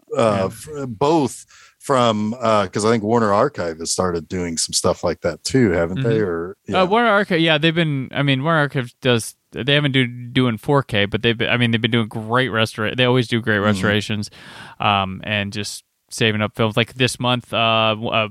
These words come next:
Speaker 2: murder mystery film I love called Last of Sheila drops
Speaker 1: Hmm.
Speaker 2: from Warner Brothers, Warner Archive. It's written by Anthony Perkins and Stephen Sondheim.
Speaker 1: Oh,
Speaker 2: Uh,
Speaker 1: wow.
Speaker 2: has Raquel
Speaker 1: Hmm.
Speaker 2: Welch in the cast and, uh,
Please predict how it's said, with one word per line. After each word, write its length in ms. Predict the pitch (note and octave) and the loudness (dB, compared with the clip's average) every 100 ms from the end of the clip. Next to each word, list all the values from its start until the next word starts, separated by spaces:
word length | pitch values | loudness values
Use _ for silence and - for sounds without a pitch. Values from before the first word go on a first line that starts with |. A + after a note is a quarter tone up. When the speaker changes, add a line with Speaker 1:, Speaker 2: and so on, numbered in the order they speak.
| A#2+ | -4
Speaker 2:
murder 300 | C3+ F#3+ D#3 | -2 -2 0
mystery 320 | C#3+ - C3+ | -2 0 -2
film 240 | - C#3+ | 0 0
I 60 | A#2+ | 0
love 260 | A#2+ B2+ - | 0 -2 -2
called 160 | A#2+ | -2
Last 300 | A#2 B2+ - | 0 -2 -2
of 80 | A2+ | -10
Sheila 600 | - - F3 G#3+ G#2 E2 - _ _ | -8 -4 -2 2 0 0 -6 _ _
drops 480 | - G#2 - - - | -2 -2 -2 -10 -6
Speaker 1:
Hmm. 160 | G4 D4 | -4 -2
Speaker 2:
from 280 | A#2 G#2 G3+ | -2 -2 0
Warner 180 | - - | 0 2
Brothers, 440 | G#2 G2+ G2 - _ - - | 2 2 -2 -6 _ -20 -4
Warner 160 | B2+ A2+ | 2 2
Archive. 200 | A2+ B2 | 4 0
It's 120 | - | 0
written 180 | D3 C#3 | 0 0
by 120 | C3 | 0
Anthony 420 | - C#3 C#3 C#3 | 2 0 0 -2
Perkins 400 | B2 C#3 C#3+ C3+ | 0 0 0 -4
and 100 | B2 | -4
Stephen 340 | - C#3+ C#3 B2+ | -6 -4 -4 -4
Sondheim. 680 | - C#3 A#2 G2 F2+ E2 A2 - - - _ - | -2 -2 -2 -2 -4 -4 -10 -20 -20 -20 _ -2
Speaker 1:
Oh, 180 | C#4 | 0
Speaker 2:
Uh, 60 | A#2+ | 2
Speaker 1:
wow. 340 | D3+ C3+ F2 - | 2 0 -2 -8
Speaker 2:
has 280 | B2+ C3+ A#2+ | -2 -2 -2
Raquel 380 | A2+ C#3+ C3+ A2 | -4 0 0 0
Speaker 1:
Hmm. 40 | |
Speaker 2:
Welch 520 | A#2+ D#3+ - - - | 0 0 -2 -8 -8
in 100 | - | -4
the 80 | F3+ | -4
cast 640 | - F#3 F3 F3 - - - - | -2 0 2 2 -2 -10 -12 -2
and, 480 | A#2+ A#2 A2+ A2 | 2 2 2 0
uh, 300 | A2+ G#2+ G#2 | 0 2 2